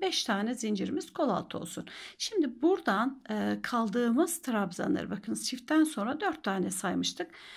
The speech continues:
Arkaya beş diye devam etmiyoruz. Araya beş zincirimizi çektik. Burası burada kapanıyor artık. Burayla sadece artışımızı yaptık. Bakınız bir, iki, üç tane trabzanımız artmış olduk.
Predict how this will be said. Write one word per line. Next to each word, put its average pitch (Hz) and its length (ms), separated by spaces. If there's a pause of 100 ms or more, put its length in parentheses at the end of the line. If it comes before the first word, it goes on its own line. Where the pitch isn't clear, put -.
(340)
Arkaya 349 640
beş 370 280
diye 294 200
devam 285 340
etmiyoruz. 208 640
Araya 320 360
beş 392 160
zincirimizi 208 640
çektik. - 400
Burası 302 380
burada 302 300
kapanıyor - 440
artık. - 360
Burayla 247 460 (340)
sadece 240 500
artışımızı 208 580
yaptık. - 340
Bakınız 285 400
bir, 269 360
iki, 403 280 (160)
üç - 160
tane 208 340
trabzanımız 233 720
artmış - 420
olduk. 190 380